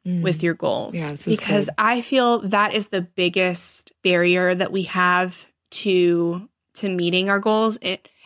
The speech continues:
Speaker 2: and to changing our lifestyle and implementing strategies to achieve our goals,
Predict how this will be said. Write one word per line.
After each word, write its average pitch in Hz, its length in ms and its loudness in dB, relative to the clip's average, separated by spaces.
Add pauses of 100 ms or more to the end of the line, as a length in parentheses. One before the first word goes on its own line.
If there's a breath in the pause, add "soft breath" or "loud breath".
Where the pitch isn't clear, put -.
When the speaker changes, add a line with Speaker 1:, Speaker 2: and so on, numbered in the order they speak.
Speaker 2:
and 285 220 0
to 254 280 2
changing 208 640 0
our 175 500 2
lifestyle 170 760 0
and 175 300 -6 (100)
implementing 175 480 -6
strategies - 1040 -4 (240)
to - 160 -2
achieve 160 320 -4
our 170 100 -4
goals, - 400 -6